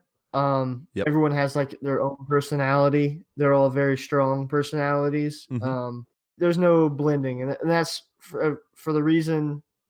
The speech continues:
Speaker 1: of, I, you know, I think I like Civil War the most out of all the movies.
Speaker 2: Okay. All right.
Speaker 1: And I think it's because of that. There's so many characters with different backgrounds and personalities that they combine together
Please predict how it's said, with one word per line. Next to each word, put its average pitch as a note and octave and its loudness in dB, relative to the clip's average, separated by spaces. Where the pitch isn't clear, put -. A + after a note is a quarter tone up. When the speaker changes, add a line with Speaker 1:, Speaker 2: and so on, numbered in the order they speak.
Speaker 1:
of, C3 -2
I, C3+ -8
you D#3 -2
know, E3+ 0
I G3 2
think A#3 0
I A3+ 0
like A3+ 2
Civil A3+ -2
War G3+ 0
the E3+ -2
most D#3 -4
out D3 -4
of D3+ -4
all D#3+ -2
the D3+ -2
movies. F#3 -6
Speaker 2:
Okay. F3 0
All D3 -2
right. C#3+ -2
Speaker 1:
And E3 2
I D#3+ -8
think G3 2
it's G3 0
because G3 0
of D#3 -2
that. B2+ -2
There's D#3+ 0
so G3 -2
many G3 -4
characters E3+ -2
with D3+ -6
different D#3+ -2
backgrounds D3+ 0
and C#3+ -6
personalities C#3+ -4
that D3+ -4
they D3 0
combine D3 0
together C#3+ 0